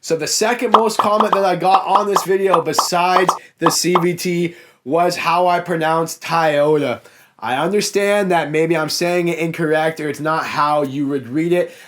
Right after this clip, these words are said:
Uh, you would say it like Toyota. However, that's just how I say it. Uh, that's my accent here, guys. Tai-ota, that's what I say. It just comes natural to me. It's hard for me just to change the way I say a word when I've been saying it like this for so long.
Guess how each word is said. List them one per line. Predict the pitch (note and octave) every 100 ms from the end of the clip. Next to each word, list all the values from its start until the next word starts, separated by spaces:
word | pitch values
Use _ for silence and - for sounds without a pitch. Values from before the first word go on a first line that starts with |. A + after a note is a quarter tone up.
| -
Uh, | C3+ C#3
you | C#3
would | D3
say | - E3 D#3
it | D3
like | D3 C#3
Toyota. | - E3 E3 D#3+ E3 E3 - - - -
However, | E3+ E3+ E3
that's | E3 E3+ -
just | E3+
how | F3+ E3+ E3
I | D#3+
say | D#3+ E3+ E3+ F3
it. | E3+ -
Uh, | C#3 C#3
that's | C#3+ D3 E3+
my | D#3+ D3
accent | D#3 D#3+ - E3 E3
here, | D#3+ D#3+
guys. | D3+ D#3 D3+ C#3+
Tai-ota, | - D#3+ D#3+ D#3+ D#3+ D#3 B2+
that's | D3 C#3+
what | D#3 D#3+
I | D3
say. | C3+ - E3+ E3+
It | C#3
just | - D#3+ - - - _
comes | - E3 C3
natural | C#3 D3 E3+ F3 E3+ E3+
to | - E3+
me. | E3+ F3 D3+
It's | C3
hard | - - E3+ E3+
for | E3 D#3+
me | D#3 C#3+
just | C#3+ -
to |
change | B2+ - E3 D#3+ D#3+ D3+ - - -
the | C#3+
way | D#3 D#3
I | C#3+
say | - E3+ D#3+
a |
word | C#3+ C3+ D3+ D#3
when | C#3+
I've | C3+
been | C3+
saying | C3 - D3+ D#3
it | C3+
like | C3+ C3+
this | D3
for | - C3+
so | - D3 C#3+
long. | C3 B2+ D3